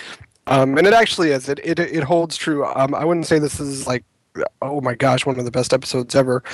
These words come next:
but it is fun. It is kind of, um, it's a, it's a fun kind of story to kind of think about and look at. It, it kinda gets a little farcical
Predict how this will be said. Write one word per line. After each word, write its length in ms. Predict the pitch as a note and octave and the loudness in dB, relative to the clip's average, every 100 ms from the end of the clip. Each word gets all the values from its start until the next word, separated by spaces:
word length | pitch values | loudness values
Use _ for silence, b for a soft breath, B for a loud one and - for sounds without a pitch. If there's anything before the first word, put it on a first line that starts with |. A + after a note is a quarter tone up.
| B - | B 0
but 140 | E3 | 4
it 120 | E3+ | 6
is 200 | F#3+ G3+ | 6 6
fun. 380 | - D#3 D3+ D3+ | 2 4 4 4
It 100 | C#3 | 2
is 280 | D3 D#3 C#3+ | 2 2 0
kind 240 | - D3+ | 0 2
of, 200 | C#3+ C3+ | 2 2
um, 460 | C3 A#2+ C3 B2+ A2+ | 0 -2 -4 -6 -12
it's 220 | B2+ C3+ - | -12 -8 -4
a, 140 | C3 - | -6 -6
it's 160 | C#3 | -8
a 60 | B2+ | -8
fun 320 | - - C#3 | 0 0 2
kind 180 | C3 C#3 | 0 0
of 220 | B2+ B2 _ _ _ | 0 -2 _ _ _
story 420 | - - D3+ C#3 | -12 -4 0 2
to 100 | C3 | 2
kind 160 | B2+ C3+ | 2 0
of 80 | B2 | 0
think 200 | - C3+ | -4 -4
about 420 | C3 B2+ B2 - | 0 2 2 -2
and 140 | - B2+ | -8 -8
look 160 | B2+ | -2
at. 220 | C3+ B2+ B2+ | 2 4 2
It, 180 | F#2+ - | -4 -6
it 120 | D3 | -4
kinda 200 | - F3 | 0 0
gets 160 | D#3 D#3+ | 2 0
a 60 | D#3 | -2
little 220 | C#3 B2 | -6 -6
farcical 680 | - C#3 C3+ D3+ D#3 D3 | -4 -4 -4 -4 0 2